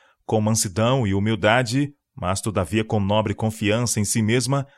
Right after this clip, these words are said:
deve exercer no espírito dos que a rodeiam uma influência orientadora, desempenhando seu papel e levando sua cruz e encargos na reunião,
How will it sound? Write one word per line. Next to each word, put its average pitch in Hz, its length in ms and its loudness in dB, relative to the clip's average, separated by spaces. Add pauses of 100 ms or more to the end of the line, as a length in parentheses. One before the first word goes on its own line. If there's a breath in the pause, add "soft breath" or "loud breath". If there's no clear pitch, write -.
(100)
deve 117 420 0
exercer 107 520 2
no 107 140 0
espírito 110 500 -2
dos 92 240 -4
que 95 260 -2
a 95 120 2
rodeiam 113 640 0 (180 loud breath)
uma 139 180 0
influência 147 640 0
orientadora, 135 1000 0 (400 soft breath)
desempenhando 110 760 2
seu 120 160 2
papel 117 520 2
e 113 40 4
levando 127 400 2
sua 120 220 2
cruz 143 380 0
e 127 120 2
encargos 139 640 2
na 104 140 -2
reunião, 107 640 2